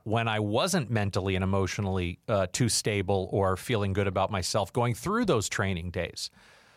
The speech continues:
So when we get into conversations where we're gonna get real, we're gonna, we're gonna open up our soul to the world, we're gonna get vulnerable, and we're gonna talk about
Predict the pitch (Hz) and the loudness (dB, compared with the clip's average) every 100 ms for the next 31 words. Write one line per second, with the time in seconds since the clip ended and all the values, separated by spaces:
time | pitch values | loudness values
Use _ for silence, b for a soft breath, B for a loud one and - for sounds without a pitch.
0 | B B - 135 131 127 120 110 151 185 | B B 0 2 2 2 -2 0 0 2
1 | 196 160 - 135 110 - 127 135 160 131 | 0 -2 0 0 0 0 0 0 0 -2
2 | 104 101 98 113 131 139 98 107 143 117 | 0 -2 0 -2 0 -2 0 0 2 0
3 | 78 - 107 107 107 101 98 b b b | -2 -4 -2 0 2 2 0 b b b
4 | b 113 110 135 151 139 - 117 - 135 | b 0 2 0 2 0 0 0 2 2
5 | 156 131 101 98 87 78 92 113 123 131 | 2 0 2 2 2 0 -4 -2 0 -2
6 | 101 113 131 123 95 92 92 92 101 95 | 0 0 2 2 2 0 0 -2 -2 -4
7 | - 131 160 143 107 92 90 | -2 -2 0 0 0 2 0